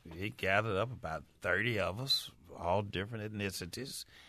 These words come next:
and we lived together that weekend. And I see these things now on television, uh,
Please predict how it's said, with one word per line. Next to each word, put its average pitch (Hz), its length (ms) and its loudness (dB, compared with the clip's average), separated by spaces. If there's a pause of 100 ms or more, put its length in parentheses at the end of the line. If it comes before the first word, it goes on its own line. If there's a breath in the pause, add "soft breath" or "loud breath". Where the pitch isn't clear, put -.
(220 soft breath)
and 101 520 0
we 123 440 2
lived 113 480 4
together 123 420 4
that 120 240 4
weekend. 127 840 0
And 95 160 -4
I 98 80 2
see 156 220 0
these 117 200 -2
things 90 320 0
now 101 320 2 (300 loud breath)
on 85 200 2
television, 87 580 2 (400 soft breath)
uh, 82 300 2